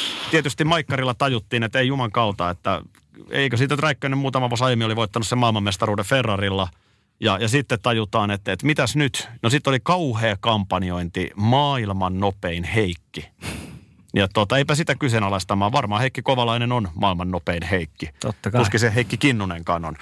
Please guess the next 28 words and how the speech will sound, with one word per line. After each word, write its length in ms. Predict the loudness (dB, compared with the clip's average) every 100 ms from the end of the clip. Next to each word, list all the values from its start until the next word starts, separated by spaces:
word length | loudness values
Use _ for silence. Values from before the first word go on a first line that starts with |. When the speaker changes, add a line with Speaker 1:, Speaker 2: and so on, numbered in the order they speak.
| 0
Speaker 2:
<laughs> 140 | 2
Mutta, 280 | 2 2 2 2 0 2
mutta, 340 | 0 0 -4 -4 -6 -4 2
mutta 280 | 2 2
tota 300 | 0 0 2
niin, 240 | 0 0 -2 0
voin 180 | 0 2
kertoa, 280 | 0 2
että 80 | -2
se 40 | 0
oli 100 | 0
aika, 160 | 0 -6 -4
aika 200 | -2 -2 0
karua 340 | 0 0 -2 0
käyrää, 560 | 0 0 -4 -6 -10 -12 _ _
mitä 180 | -2 0
sillä 240 | 2 2
hetkellä 360 | 0 -2 -2 0
tapahtui, 360 | 0 -2 -2 -4
kun 120 | -2
Räikkönen 560 | 0 0 -2 -6 -4 -6 _ _
ei 120 | 0
enää 180 | 2 2 2
ajanut 360 | 0 0 -4
sitä 180 | -6 -2
autoa. 480 | -2 -2 -6 -10 -12 -16 _ _ _ _ 0
Ja, 220 | 0 2
ja, 200 | 0 -2